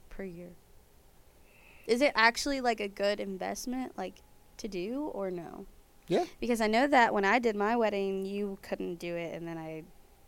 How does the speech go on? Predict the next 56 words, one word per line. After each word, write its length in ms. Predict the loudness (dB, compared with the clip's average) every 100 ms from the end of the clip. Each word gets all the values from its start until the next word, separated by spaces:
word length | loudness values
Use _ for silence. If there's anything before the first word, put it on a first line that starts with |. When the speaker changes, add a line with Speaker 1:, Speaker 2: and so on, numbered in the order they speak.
| -16
Speaker 1:
didn't 240 | -12 -10 -6
get 140 | -6
anybody 260 | -6 -8 -10
to 60 |
do 80 | -10
my 120 | -10
wedding, 360 | -10 -10 -12 -12
so 140 | -12 -12
it 40 | -12
was 120 | -10 6
Speaker 2:
I 80 | 8
don't 80 | 8
Speaker 1:
kinda 80 | 6
Speaker 2:
even 80 | 8
know 120 | 10
what 120 | 12
I 20 |
was 80 | 12 12
Speaker 1:
salty. 40 | 8
Speaker 2:
doing 380 | 6 6 4 0
when 120 | -2
you 100 | -2
got 140 | -4
m-, 180 | -8 -14 -12
married. 320 | -8 -8 -2
Speaker 1:
You 180 | 2 2
said 300 | 6 6 6
that 120 | 2
you 180 | -2 -2
were 160 | -2 0
having 380 | -2 -2 -6 -6
to 140 | -8
shoot 220 | -8 -6
another 400 | -6 -8 -10 -10
wedding, 260 | -10 -10 -10 2
but 120 | 8
Speaker 2:
I 80 | 10
Speaker 1:
you 60 |
were 60 | 12
Speaker 2:
was 120 | 12
shooting. 200 | 10 6
Speaker 1:
probably 240 | 6 4 4
lying 460 | 0 -2 -4 -6
to 120 | -10 -6
me. 120 | 4
Speaker 2:
No, 260 | 10 10
I 100 | 10
was 280 | 10 10 8
shooting 300 | 8 0 0
another 240 | -2 -2 0
wedding. 320 | -4 -6 -10 -10 -8
I 100 | -6
Speaker 1:
Okay. 140 | -2 0
Speaker 2:
was. 520 | 2 2 0 -6 -16 -20 -20 -20 -20 -8
Speaker 1:
And 120 | -2
then 140 | -2